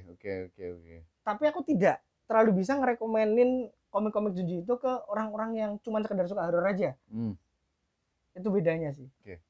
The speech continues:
Speaker 1: oke, oke, oke, oke.
Speaker 2: Bedanya.
Speaker 1: Berarti dari tujuh ini nggak semuanya nyambung atau emang
Speaker 2: Tidak
Speaker 1: banyak?
Speaker 2: semuanya nyambung,
Speaker 1: Oke.
Speaker 2: tidak semuanya nyambung. Nah,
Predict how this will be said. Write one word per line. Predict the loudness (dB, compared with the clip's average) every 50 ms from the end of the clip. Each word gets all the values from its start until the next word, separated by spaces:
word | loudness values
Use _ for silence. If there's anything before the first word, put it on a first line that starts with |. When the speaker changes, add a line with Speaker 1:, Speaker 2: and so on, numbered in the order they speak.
| _ _
Speaker 1:
oke, | _ -16 -16 -16
oke, | -14 -16 -20 -20
oke, | -20 _ _ -20
oke. | -20 _ _ -14
Speaker 2:
Bedanya. | -12 -8 -6 -6 -6 -6 -6 -10 -12 -12 -16 _ _ _ _ _ _ _ _ _ _ _ _ _ _ _ _ _ _ _ _
Speaker 1:
Berarti | _ 2 4 4 4 4 2 0 0 2 2 0 -2 -4 -4
dari | 0 4 6 6 6 4
tujuh | 0 -2 -4 -2 -2 0 0 0
ini | 0 0 -2 -4 -4 -6 -8 -12 _ _ _
nggak | _ 0 2 2 2 0
semuanya | -6 -10 -4 -2 0 0 0 0 0
nyambung | 0 0 0 0 0 -2
atau | -2 2 2 2
emang | 4 4 2 2 0 0 -2 -4 -4 -6 -2
Speaker 2:
Tidak | 2 8 8
Speaker 1:
banyak? | 8 8
Speaker 2:
semuanya | 8 2 0 0 0 0 -2
nyambung, | -2 -2 -2 -2 -4 -4 -4
Speaker 1:
Oke. | -6 -8
Speaker 2:
tidak | -10 -10 -10 -8
semuanya | -8 -10 -10 -8 -8 -6 -6 -6
nyambung. | -6 -6 -2 0 4 4 6 4 4 2 -4 -8
Nah, | -10 -10 -10